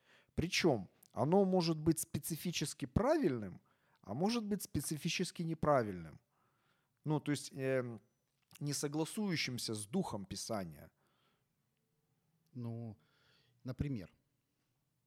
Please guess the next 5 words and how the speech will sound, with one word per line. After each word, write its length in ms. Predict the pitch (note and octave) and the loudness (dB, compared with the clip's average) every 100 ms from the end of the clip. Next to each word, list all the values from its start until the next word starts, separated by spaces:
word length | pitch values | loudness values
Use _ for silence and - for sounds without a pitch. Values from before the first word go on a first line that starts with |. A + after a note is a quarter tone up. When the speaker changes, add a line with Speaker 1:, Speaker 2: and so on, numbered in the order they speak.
| _ _ _ _ _ _ _ _ _ _ _ _ - - - | _ _ _ _ _ _ _ _ _ _ _ _ -20 -20 -16
Speaker 1:
Самый 300 | - D#3+ G3 | -2 0 0
простой 360 | F3+ D#3 - D#3 | -2 -4 -2 -2
пример. 440 | - C#3 B2+ F#2+ G2 - | -2 -2 -2 -4 -8 -4
Э, 280 | G#2+ G#2+ | 0 0
для 920 | G#2+ A2 C#3 C#3+ C#3+ C#3 C3 B2+ B2+ | -2 0 4 4 4 4 4 2 0